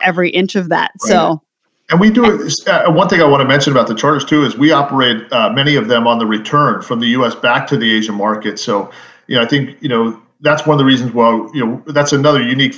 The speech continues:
Speaker 2: uh, thing that we have is that we have a lot of return product, whether it's e-commerce, perishable products,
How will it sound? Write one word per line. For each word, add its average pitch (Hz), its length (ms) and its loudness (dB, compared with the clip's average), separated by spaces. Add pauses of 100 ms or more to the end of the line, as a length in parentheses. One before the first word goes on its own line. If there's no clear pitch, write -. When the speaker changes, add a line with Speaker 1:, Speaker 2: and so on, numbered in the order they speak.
(380)
Speaker 2:
uh, 113 260 -2
thing 143 160 0
that 123 140 0
we 110 100 0
have 131 320 0
is 98 80 -2
that 117 80 -4
we 123 80 0
have 127 80 2
a 120 60 2
lot 120 180 2
of 123 80 0
return 131 420 -2
product, 98 380 -4
whether 117 240 0
it's 110 220 -6
e-commerce, 123 880 2
perishable 127 600 -2
products, 120 640 0